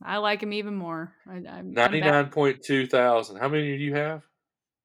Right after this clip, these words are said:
Speaker 1: Uh, what am I? I don't have that many. Um, I
Speaker 2: Maybe
Speaker 1: don't
Speaker 2: we
Speaker 1: know.
Speaker 2: should get, maybe we can get Matt to tweet him.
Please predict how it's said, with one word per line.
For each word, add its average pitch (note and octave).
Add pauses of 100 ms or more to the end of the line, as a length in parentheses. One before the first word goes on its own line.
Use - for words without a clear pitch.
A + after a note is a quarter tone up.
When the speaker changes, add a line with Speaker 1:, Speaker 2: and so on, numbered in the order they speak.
(120)
Speaker 1:
Uh, A3
what G#3+
am G3
I? F3+
I G#3+
don't C4
have C4+
that B3
many. F3 (180)
Um, G3 (920)
I G#2
Speaker 2:
Maybe A#2+
Speaker 1:
don't C3
Speaker 2:
we C#3+
Speaker 1:
know. C#3+
Speaker 2:
should C#3+
get, A2+
maybe A2+
we B2+
can B2+
get B2+
Matt G#2+
to F#2
tweet F2+
him. F2